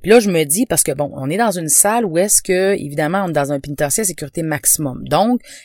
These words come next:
les gardiens de prison qui assurent la sécurité de l'établissement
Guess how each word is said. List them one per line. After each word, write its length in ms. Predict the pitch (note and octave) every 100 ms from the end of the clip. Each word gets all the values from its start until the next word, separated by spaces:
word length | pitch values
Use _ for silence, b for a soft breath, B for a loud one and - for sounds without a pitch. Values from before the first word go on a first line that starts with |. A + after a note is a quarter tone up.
| B
les 120 | G3
gardiens 340 | G#3 E3+ D#3+ F3
de 60 |
prison 540 | - - C#3+ D3+ G#3 C#4+ _ _
qui 180 | - F3
assurent 260 | C#3 G3+
la 100 | F#3
sécurité 520 | D3+ - D#3 - F3+
de 140 | D#3+ D3+
l'établissement 680 | C3+ - B2+ - E3 F#3